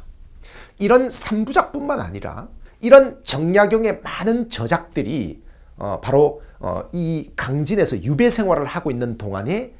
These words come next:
어, 어떤 뭡니까? 이게 탄생한 책들이 되겠습니다.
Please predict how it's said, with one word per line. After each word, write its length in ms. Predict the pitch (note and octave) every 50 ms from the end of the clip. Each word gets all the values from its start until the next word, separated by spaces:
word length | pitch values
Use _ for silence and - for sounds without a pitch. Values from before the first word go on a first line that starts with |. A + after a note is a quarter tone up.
| - - -
어, 280 | - - D#2 D2+ C#2+ -
어떤 340 | - - - B2+ G#2+ F2+ - - - -
뭡니까? 340 | - - D#2+ D#2 D#2+ - C2+ -
이게 220 | - - G2+ - - -
탄생한 500 | - - F3 D#3+ - D#3+ B2 B2 A#2+ -
책들이 360 | - - - - - E2+ A2+
되겠습니다. 540 | A2+ A2+ - - - - - - - _ -